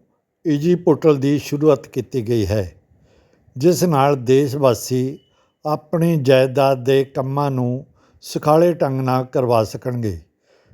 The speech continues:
ਇਸ ਨੂੰ ਲੈ ਕੇ ਜ਼ਿਲ੍ਹਾ ਪੱਧਰ 'ਤੇ ਕੰਮ ਸ਼ੁਰੂ ਹੋ ਗਏ ਹਨ, ਨਵੇਂ ਦਫ਼ਤਰ ਬਣਾਏ ਗਏ ਹਨ।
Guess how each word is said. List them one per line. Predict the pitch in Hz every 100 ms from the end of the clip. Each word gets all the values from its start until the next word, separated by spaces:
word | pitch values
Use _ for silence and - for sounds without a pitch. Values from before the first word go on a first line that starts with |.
| - -
ਇਸ | 170 170
ਨੂੰ | 196 190
ਲੈ | 143 135
ਕੇ | 135 151
ਜ਼ਿਲ੍ਹਾ | 135 135 143 160
ਪੱਧਰ | 160 131 151
'ਤੇ | 127 147 135
ਕੰਮ | 139 127 135 151 - _ _ _ _
ਸ਼ੁਰੂ | - 156 180
ਹੋ | 151 131
ਗਏ | 131
ਹਨ, | 110 135 151 - _ _ _
ਨਵੇਂ | 135 127 139 165 156
ਦਫ਼ਤਰ | 139 110 156 143
ਬਣਾਏ | 123 123 123
ਗਏ | 120 117
ਹਨ। | 95 107